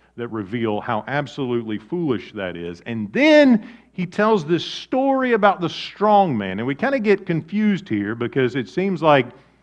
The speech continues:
like the story misses the point to some degree, but it doesn't if we look closely.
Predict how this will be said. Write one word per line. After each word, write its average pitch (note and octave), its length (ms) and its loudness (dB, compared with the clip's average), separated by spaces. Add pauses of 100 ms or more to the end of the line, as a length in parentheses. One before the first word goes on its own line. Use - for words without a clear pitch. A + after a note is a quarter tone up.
(2250)
like A#2+ 160 -8
the B2 80 -4
story E3+ 440 2
misses C#3 360 -2
the A2+ 100 -4
point C#3+ 340 -6
to F#2+ 60 -14
some F2+ 240 -12
degree, D#2 300 -14
but G#2 160 -12
it G#2+ 120 -14
doesn't B2+ 600 -4
if F#2+ 160 -18
we G#2+ 100 -10
look A#2+ 200 -10
closely. - 500 -16